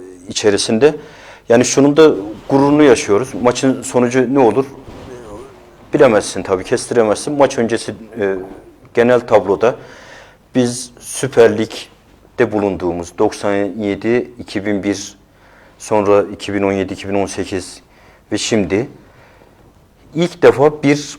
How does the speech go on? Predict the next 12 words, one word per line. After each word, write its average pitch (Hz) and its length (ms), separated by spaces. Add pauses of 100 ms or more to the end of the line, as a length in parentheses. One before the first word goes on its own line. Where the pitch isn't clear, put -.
(160)
büyük 139 300
maça 117 260
karşı 113 460 (1080)
kazanma 131 540
ihtimalimizin 127 1200 (220)
çok 151 300
yüksek 139 380
olduğu 131 280
bir 131 80
karşılaşmaya 123 640
çıkıyoruz 131 480
ve 101 140